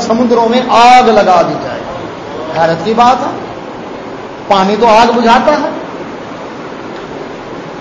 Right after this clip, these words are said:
پانی کو کیسے آگ لگ جائے گی؟ اتنے سمندر، اتنے دریا،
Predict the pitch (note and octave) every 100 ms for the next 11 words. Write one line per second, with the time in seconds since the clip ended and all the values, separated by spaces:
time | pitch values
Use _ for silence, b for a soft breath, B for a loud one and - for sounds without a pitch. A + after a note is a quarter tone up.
0 | - B3 C4+ E4 F4+ F4 F4 D#4+ B3+ C4
1 | A#3 G3 E3+ E3 - - - - - -
2 | - - - C4+ C4 B3+ B3 A3+ A3+ A#3+
3 | A#3+ A3 G#3+ A3 C4+ C4 B3+ A#3+ A#3